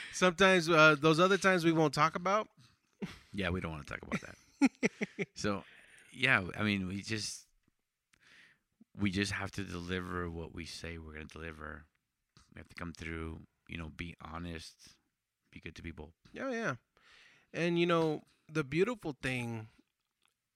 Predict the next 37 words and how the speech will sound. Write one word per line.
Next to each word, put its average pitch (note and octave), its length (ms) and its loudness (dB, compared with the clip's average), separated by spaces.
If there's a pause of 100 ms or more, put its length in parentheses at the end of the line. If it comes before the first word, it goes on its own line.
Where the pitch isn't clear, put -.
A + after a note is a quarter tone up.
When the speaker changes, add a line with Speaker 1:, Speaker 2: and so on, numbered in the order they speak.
Speaker 1:
and C3+ 180 -2
I D3 80 0
always D#3 240 -2
embed C#3 340 -6
this - 360 -10 (180)
when B2 180 -4
we A#2+ 120 -2
meet C3+ 240 -4
our F3+ 100 -2
clients - 760 -8
because B2+ 320 -10
we B2+ 60 -6
go C#3+ 160 -2
to C3+ 80 -2
different C3 360 -6
venues, D3+ 540 -4
right? D3 260 -6 (640)
And A#2 680 -6
they A#2 100 -6
do A#2 540 -8 (160)
open C3 360 -10
houses C3 880 -12
and B2 180 -10
we B2 80 -12
get B2+ 180 -12
to, B2+ 380 -8 (800)
um, A2+ 380 -6
mingle C3 480 -4
with, B2 160 -10 (340)
with B2 180 -14 (160)
our A#2 380 -12
clients A#2 680 -6
and A#2 140 -6
get A#2 140 -8
to B2 80 -8
know B2 220 -6
them A#2 420 -8